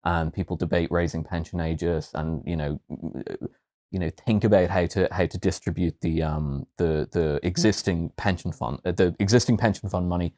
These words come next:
that's there. Um, so when Paul and I met, I thought the trilemma was the perfect way of expressing this to people, because people really didn't, didn't seem to get it. But also it struck me, you know,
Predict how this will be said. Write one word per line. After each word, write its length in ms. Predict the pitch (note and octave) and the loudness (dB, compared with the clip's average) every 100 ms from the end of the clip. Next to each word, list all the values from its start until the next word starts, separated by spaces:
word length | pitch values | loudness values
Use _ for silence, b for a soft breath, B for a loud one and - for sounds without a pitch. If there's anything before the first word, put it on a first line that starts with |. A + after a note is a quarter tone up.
| _ _ - | _ _ -4
that's 180 | E2+ - | -4 0
there. 560 | G2 A#2+ F#2+ D2 - - _ _ _ _ _ | 4 6 6 2 -4 -10 _ _ _ _ _
Um, 360 | D#3 E3 E3 E3+ | 4 6 4 0
so 440 | - - F#3+ F#3 - - D#3 D3+ | 2 8 8 8 2 -6 -6 4
when 360 | F#3+ G3+ G#3 | 6 6 4
Paul 280 | G3 G3+ G3+ | 6 6 8
and 100 | F3+ | 6
I 100 | D#3 | 6
met, 540 | C3+ F3+ G3 B2+ A#2+ C3 | 6 8 8 8 8 8
I 80 | |
thought 220 | C3 E3+ E3+ | 6 6 4
the 60 | |
trilemma 520 | - D3 B2+ C#3 C#3 | 6 8 8 8 8
was 160 | A2+ G#2+ | 8 6
the 100 | - | 4
perfect 420 | - G#2 A#2+ - | 6 6 6 4
way 460 | G2+ F#2+ F#2 F2+ G#2+ | 6 8 8 4 2
of 140 | G2 F#2+ | 2 2
expressing 640 | - D#3+ D#3 C#3 A2 F2 | 4 4 4 2 0 0
this 220 | E2+ - | -2 -6
to 100 | F2+ | -10
people, 460 | - E2 - E2+ - | -6 -6 -4 -6 -4
because 300 | F#2 F#2+ - | -4 -4 -4
people 320 | A2 A2 G2 | -2 2 4
really 280 | F#2 F#2 F2 | 4 4 4
didn't, 320 | F#2 F2 E2+ - | 2 -2 -4 -4
didn't 240 | F2 E2+ | -2 -4
seem 240 | - F2+ | -4 -6
to 100 | - | -4
get 260 | F2+ C#3+ C#3 | 0 4 4
it. 120 | G2+ | 6
But 180 | B2+ A#2+ b b _ _ - | 4 4 b b _ _ 4
also 300 | F#3 A3 A3+ | 6 8 8
it 100 | F#3+ | 6
struck 280 | - D#3 - | 6 4 6
me, 240 | C3 A#2+ | 4 4
you 80 | A#2 | 4
know, 240 | B2+ C3 | 4 4